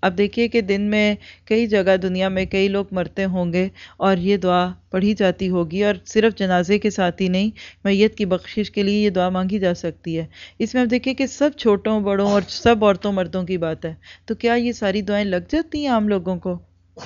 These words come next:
یہاں ایک چھوٹا سا مسئلہ سمجھ لیں، شاید اس کی وجہ سے ہم اور زیادہ نیکیوں کی طرف بڑھنے لگیں۔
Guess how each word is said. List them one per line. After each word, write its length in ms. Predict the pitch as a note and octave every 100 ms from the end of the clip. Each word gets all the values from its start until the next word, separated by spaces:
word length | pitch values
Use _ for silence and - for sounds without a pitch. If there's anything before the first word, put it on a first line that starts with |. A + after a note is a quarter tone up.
| - - _ -
یہاں 140 | G#3+
ایک 100 | A3
چھوٹا 220 | C4 C4
سا 120 | D4 B3
مسئلہ 320 | A3 G#3+ A#3
سمجھ 400 | A3+ G3 A3+ G3+
لیں، 120 | E3+ - - _
شاید 340 | - G3+ G#3+
اس 120 | G#3 -
کی 120 | G#3
وجہ 280 | F#3+ G3+ G3+
سے 340 | G#3 G3 F#3+ - - _ -
ہم 200 | F#3 F3+
اور 240 | D3+ G3
زیادہ 360 | G#3+ G3 F3+ F#3
نیکیوں 320 | F3+ E3+ G3
کی 120 | F#3+
طرف 200 | F#3 F#3+
بڑھنے 300 | F3 F#3 F#3
لگیں۔ 320 | G3 F3+ G3